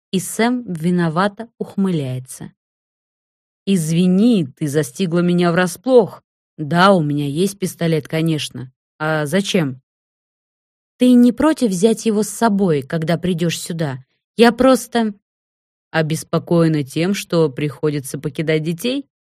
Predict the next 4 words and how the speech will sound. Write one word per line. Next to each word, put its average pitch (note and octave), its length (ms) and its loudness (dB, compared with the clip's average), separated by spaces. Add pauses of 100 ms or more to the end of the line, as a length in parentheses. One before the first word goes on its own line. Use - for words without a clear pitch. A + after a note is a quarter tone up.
(300)
Ладно, F#3 500 0
хорошо, F3 680 -6
без D3+ 240 -6
проблем». C#3+ 520 -4